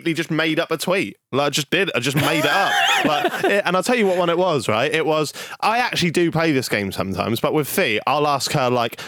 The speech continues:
Speaker 1: random football terms to see if she knows what it is, 'cause she knows nothing about football.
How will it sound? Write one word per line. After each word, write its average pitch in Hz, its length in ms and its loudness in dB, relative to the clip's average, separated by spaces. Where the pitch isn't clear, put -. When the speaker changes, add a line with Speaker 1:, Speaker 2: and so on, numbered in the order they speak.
Speaker 1:
random 135 520 0
football 135 380 0
terms 151 640 0
to 139 120 0
see 139 140 0
if 123 100 -2
she 139 100 0
knows 127 240 0
what 123 80 2
it 104 60 2
is, 147 200 2
'cause 139 140 0
she 135 140 0
knows 123 180 2
nothing 117 180 -2
about 117 200 0
football. 151 360 0